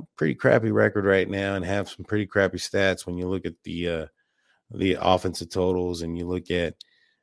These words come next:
uh, especially the quarterback stat line of Kenny Pickett. But that's without context. You know, when you look at certain things, you know, when you look at it from a different level, you look at, you watch the games and you can see that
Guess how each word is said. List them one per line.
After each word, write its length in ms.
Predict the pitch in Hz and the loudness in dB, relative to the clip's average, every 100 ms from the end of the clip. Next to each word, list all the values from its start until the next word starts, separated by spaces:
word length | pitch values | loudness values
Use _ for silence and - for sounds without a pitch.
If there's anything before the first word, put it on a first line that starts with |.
| - | -6
uh, 200 | - 90 - | 0 0 0
especially 500 | - - 95 - 98 | -6 -2 -2 0 -2
the 80 | 87 | -4
quarterback 600 | - 95 95 90 87 82 | -2 0 2 2 0 -2
stat 320 | - 82 - | -4 -4 -4
line 200 | 85 85 | -6 -6
of 100 | 80 | -8
Kenny 240 | - 85 | -6 -6
Pickett. 480 | 76 - 101 90 87 _ _ _ 90 | -2 0 0 -2 -6 _ _ _ 0
But 280 | 117 113 98 - _ _ _ _ _ _ _ | 4 4 2 -8 _ _ _ _ _ _ _
that's 180 | 110 - | -2 2
without 320 | 143 117 - | 6 6 4
context. 640 | 104 98 95 - - - 85 | 0 -2 -2 -4 -8 -10 -12
You 100 | 87 | -8
know, 80 | |
when 120 | 104 107 | -4 0
you 100 | 110 | 2
look 180 | 117 | 0
at 100 | 104 | 0
certain 300 | 98 113 104 | -2 -2 -2
things, 460 | 95 98 95 98 - - | -2 -4 -4 -6 -14 -10
you 80 | 104 | -6
know, 80 | 98 | -4
when 80 | |
you 80 | 95 | -2
look 220 | 101 113 | -2 0
at 120 | 110 - | 0 -2
it 120 | - | -2
from 140 | 98 | -6
a 40 | 92 | -2
different 340 | 98 92 92 | -4 -4 -4
level, 360 | 92 90 90 - _ _ _ - _ | -2 -2 -4 -8 _ _ _ -20 _
you 120 | - | 0
look 220 | 95 104 92 | 4 6 6
at, 360 | 98 95 92 - _ _ _ | 6 6 2 -4 _ _ _
you 160 | 98 | -4
watch 340 | 98 101 110 - | 2 4 2 0
the 80 | 95 | -2
games 380 | 92 95 90 | 0 0 -2
and 120 | 87 92 | -4 -4
you 80 | |
can 120 | 92 85 | -4 -6
see 320 | - 101 98 | -2 0 2
that 260 | 90 82 | 2 0